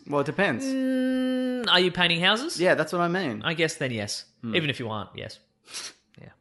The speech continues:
Speaker 2: it's fair.
Speaker 1: That's true.
Speaker 2: Yeah.
Speaker 1: Hmm. Good on
Speaker 2: Second,
Speaker 1: them.
Speaker 2: second letter.
Speaker 1: Oh, okay.
Speaker 2: It's from Patrick Webb. Uh, "Hi, guys. Just saw an article from last year about James Gunn talking to David Hasselhoff about the Hoff's pitched Knight Rider film.
Speaker 1: <laughs>
Speaker 2: Uh, what do you guys think? Could it work if Gunn directed?"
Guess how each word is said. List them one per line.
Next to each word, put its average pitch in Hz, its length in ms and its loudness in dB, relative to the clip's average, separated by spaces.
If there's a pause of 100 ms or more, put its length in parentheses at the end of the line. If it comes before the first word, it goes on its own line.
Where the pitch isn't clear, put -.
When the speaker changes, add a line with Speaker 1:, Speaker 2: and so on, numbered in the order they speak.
(200)
Speaker 2:
it's - 100 -20
fair. - 200 -14 (160)
Speaker 1:
That's 113 180 -6
true. 131 320 -2 (220)
Speaker 2:
Yeah. 117 240 -8 (340)
Speaker 1:
Hmm. 110 200 -6
Good - 20 -10
on 101 40 -14 (760)
Speaker 2:
Second, 226 280 4
Speaker 1:
them. 170 100 -2
Speaker 2:
second 214 320 2
letter. 117 260 2
Speaker 1:
Oh, 156 160 8
okay. - 140 0
Speaker 2:
It's 123 40 6
from 135 120 4
Patrick 185 280 2
Webb. 170 340 4 (540)
Uh, 147 200 6
"Hi, 208 160 4
guys. 160 260 6
Just - 160 -2
saw 185 140 2
an 143 40 0
article 165 320 4
from 143 160 -8
last 139 300 0
year 151 100 0
about 131 220 0
James 139 320 0
Gunn 135 300 0
talking 135 240 -4
to 120 80 -4
David 123 340 2
Hasselhoff 127 540 0 (340)
about 139 160 2
the 131 80 0
Hoff's - 320 -2
pitched - 460 -6
Knight 131 280 -4
Rider 120 240 -2
film. 104 640 -8 (100)
Speaker 1:
<laughs> - 20 -20 (680)
Speaker 2:
Uh, 139 300 6
what 165 180 2
do 170 80 -2
you 156 80 2
guys 151 220 4
think? 156 180 0
Could 160 140 0
it 139 60 0
work 143 240 2
if - 100 -8
Gunn 131 180 4
directed?" 113 500 -2